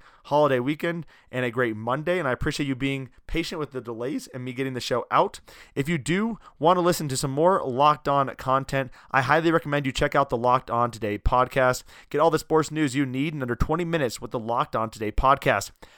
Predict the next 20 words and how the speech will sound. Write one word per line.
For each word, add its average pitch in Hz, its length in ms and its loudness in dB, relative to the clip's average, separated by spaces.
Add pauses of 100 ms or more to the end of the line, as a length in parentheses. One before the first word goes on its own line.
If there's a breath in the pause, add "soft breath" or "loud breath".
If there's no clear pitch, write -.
(140 loud breath)
Host 156 240 2
Peter 160 140 -2
Bukowski 147 520 2
updates 151 320 -4
you 160 180 -2
on 151 80 0
the 143 100 -2
latest 160 280 0
news 160 240 2
in 117 80 -4
every 117 140 -2
major 123 260 -2
sport 135 400 2 (300 loud breath)
with 135 100 -2
the 139 60 -2
help 151 260 0
of 151 80 -4
our 123 80 2
local 110 320 -2
experts. 117 460 -2